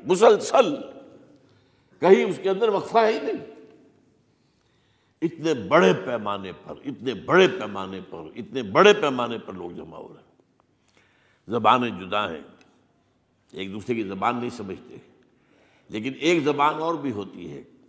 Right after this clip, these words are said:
جو بغیر بولے سمجھ میں آتی ہے۔ اس سے معلوم ہوتا ہے سب کے لیے محبت ہے۔ ہمارے بھائی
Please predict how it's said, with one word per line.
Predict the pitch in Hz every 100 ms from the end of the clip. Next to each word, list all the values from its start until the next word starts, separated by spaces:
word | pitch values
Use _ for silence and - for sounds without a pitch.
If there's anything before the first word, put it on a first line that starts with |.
| -
جو | 98
بغیر | 98 113 147
بولے | 135 156 190 196
سمجھ | 147 131
میں | 123 110
آتی | 87 - -
ہے۔ | - - _ _ - _ _ _ _ _ _ -
اس | -
سے | -
معلوم | 113 104 117 113
ہوتا | 113 143
ہے |
سب | 143 208 214
کے | 208
لیے | 202 190
محبت | 175 196 202 233 -
ہے۔ | 92 - - _ _ _ _ _ _ _ _ _ _ _ -
ہمارے | 113 120 101
بھائی | 85 92 95